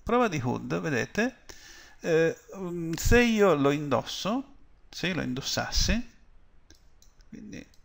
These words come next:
facciamo tasto destro e lo indosso, allora l'in-, l'indossamento di un oggetto vedete che lo attacca alla mano sinistra.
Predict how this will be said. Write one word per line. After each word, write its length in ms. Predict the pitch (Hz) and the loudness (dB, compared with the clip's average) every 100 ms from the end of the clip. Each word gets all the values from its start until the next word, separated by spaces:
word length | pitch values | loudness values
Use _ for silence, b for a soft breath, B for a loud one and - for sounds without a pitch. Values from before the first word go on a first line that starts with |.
| - | -20
facciamo 640 | - - - 127 123 123 123 | -16 -14 -10 -10 -10 -12 -10
tasto 320 | - 135 - | -10 -10 -10
destro 760 | 147 180 - - 156 170 - - | -6 -6 -6 -6 -6 -6 -10 -6
e 240 | 156 143 - | -4 -4 -6
lo 340 | 147 147 156 - | -4 -2 -2 -6
indosso, 600 | 131 123 110 - - 156 | -8 -4 -6 -6 -10 -8
allora 380 | - 170 131 - | -4 -2 -2 -2
l'in-, 440 | 226 214 202 170 175 | -6 -6 -6 -6 -6
l'indossamento 920 | 208 202 190 - 196 151 123 - 123 | -4 -4 -4 -2 -2 -2 -2 -6 -8
di 200 | 135 156 | -4 -4
un 180 | 127 | -2
oggetto 540 | 165 196 - 117 - 196 | -4 -6 -6 -8 -6 -6
vedete 320 | 156 139 165 | -6 -6 -8
che 160 | - 143 | -6 -4
lo 80 | |
attacca 640 | 196 - 120 117 - 151 156 B B B B | -4 0 -2 -2 -6 -6 -6 B B B B
alla 340 | - 156 165 175 | -4 -2 -2 -2
mano 320 | 139 117 131 | -2 -2 -4
sinistra. 760 | - 123 117 - - 123 - | -8 -6 6 6 6 0 -4